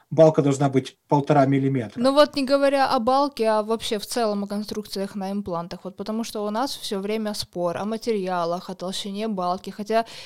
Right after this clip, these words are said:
Speaker 2: э, ну, я могу ему показать, где все это написано, но он скажет: "Нет, я был на курсах,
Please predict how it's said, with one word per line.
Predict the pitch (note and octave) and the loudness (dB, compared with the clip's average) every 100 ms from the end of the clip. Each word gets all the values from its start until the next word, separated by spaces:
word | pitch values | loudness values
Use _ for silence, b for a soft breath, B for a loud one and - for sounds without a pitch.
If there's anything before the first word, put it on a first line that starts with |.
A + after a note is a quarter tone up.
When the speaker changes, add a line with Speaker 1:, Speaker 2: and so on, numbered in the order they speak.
| B | B
Speaker 2:
э, | - F#3 G#3+ G3+ | -8 -6 -10 -8
ну, | A#3 A#3+ - | -4 -4 0
я | A#3+ | 2
могу | A#3+ C4 E4 | 4 4 2
ему | C#4 | 0
показать, | A3+ A#3 B3 C4+ | 0 0 2 2
где | A3 A3 | 0 -2
все | A3 A#3 | 4 4
это | A3+ | 4
написано, | G3 G3+ - G#4 C4 F#3 D3+ - | 0 -2 0 0 2 -2 -6 -4
но | G#3 | 2
он | B3+ | 4
скажет: | C4+ B3+ A#3 - _ | 4 0 -2 -8 _
"Нет, | G#3+ C4 G#3 - | 2 6 4 2
я | F#3 A3 | 2 4
был | A3 A3 | 4 2
на | G3 G3 | 0 -4
курсах, | - F#4+ - G#3 - | 2 2 2 -2 -10